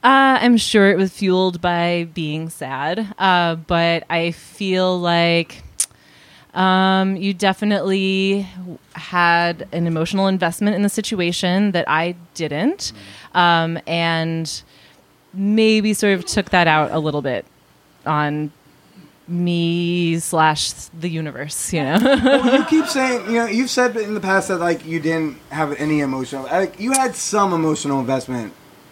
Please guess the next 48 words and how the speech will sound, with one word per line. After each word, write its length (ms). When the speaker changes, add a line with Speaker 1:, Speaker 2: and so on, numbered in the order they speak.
Speaker 2:
because 380
what 180
we 120
were 140
doing 260
was 160
not 380
what 160
you 80
normally 340
did. 240
Hold 140
on, 300
hold 220
on. 60
This 140
content, 380
this 80
reason. 280
Well, 280
you 160
were 140
in 80
an 60
open 200
relationship 440
at 80
the 60
time. 340
Speaker 1:
Correct. 340
Speaker 2:
Like, 100
a 60
long 520
open 180
relationship, 240
like, 120
an 80
impressively, 640
like, 300
you 100
guys 220
were 160
nailing 320
that 180
for 80
a 40
long 180
time. 220